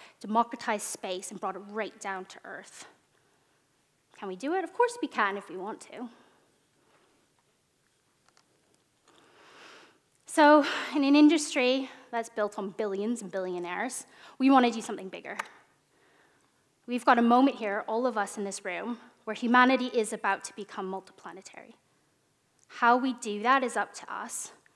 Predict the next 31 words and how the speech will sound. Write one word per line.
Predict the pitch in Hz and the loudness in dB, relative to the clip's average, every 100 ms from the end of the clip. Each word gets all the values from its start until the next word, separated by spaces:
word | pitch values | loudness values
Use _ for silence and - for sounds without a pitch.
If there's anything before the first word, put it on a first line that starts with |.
| _ _ | _ _
You | 214 | -4
guys | 240 233 226 | 0 0 0
need | 214 | -6
to | - | -8
start | 214 - | -8 -6
asking | 196 - 208 | -6 -8 -12
questions | 185 - 185 - 180 - - | -12 -12 -12 -12 -12 -14 -14
about | 165 139 | -16 -14
this | 190 - | -16 -18
industry. | - 147 - - - _ _ _ _ _ _ _ _ _ _ _ _ _ _ _ _ | -18 -18 -16 -18 -20 _ _ _ _ _ _ _ _ _ _ _ _ _ _ _ _
Because | 214 233 220 | -4 -2 2
it | |
is, | 240 240 - - | 4 4 0 -12
it's, | 214 | -8
it | 240 | 0
is | 233 226 | 0 0
our | 214 | -4
future, | 196 202 - 208 | -6 -12 -12 -14
it's | 202 | -12
our | 202 | -12
children's | - 208 202 - | -10 -10 -10 -10
future, | - 175 - | -14 -16 -14
about | 185 190 | -14 -10
where | 196 196 185 | -8 -6 -6
we're | 185 | -8
going | 185 190 185 | -8 -8 -8
and | 185 | -8
how | - - 196 | -10 -2 -2
we're | 185 185 | -2 -6
getting | 180 180 170 | -10 -10 -10
there, | 180 175 | -10 -12